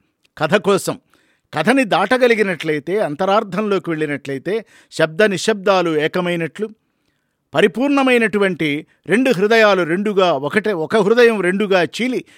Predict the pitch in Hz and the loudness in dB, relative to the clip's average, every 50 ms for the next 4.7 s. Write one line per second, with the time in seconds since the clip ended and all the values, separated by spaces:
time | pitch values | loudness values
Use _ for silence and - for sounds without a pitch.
0 | _ _ - 165 185 170 - 147 147 - 226 254 240 - 220 214 196 180 - - | _ _ -2 0 0 0 0 -2 -4 -2 -2 -2 -2 0 0 0 0 -2 -4 -6
1 | 151 117 127 147 175 202 190 175 190 196 190 170 202 226 214 _ _ _ _ _ | -6 -6 -6 -4 -2 -2 0 0 0 0 2 2 2 0 0 _ _ _ _ _
2 | - 120 139 185 190 226 226 240 233 175 160 - - 208 - _ - 226 185 - | -10 -2 -2 0 2 2 2 2 0 0 -4 -4 -4 -4 -2 _ -2 -2 -2 -2
3 | 175 185 208 226 233 233 233 220 226 226 247 269 254 220 202 190 180 165 151 165 | -4 -2 4 4 4 4 4 2 0 0 -2 -2 0 0 0 0 0 -2 -4 -6
4 | 175 - - 226 - - - 208 175 - 214 226 240 | -6 -8 -8 -10 -10 -6 -6 -4 -2 0 0 0 0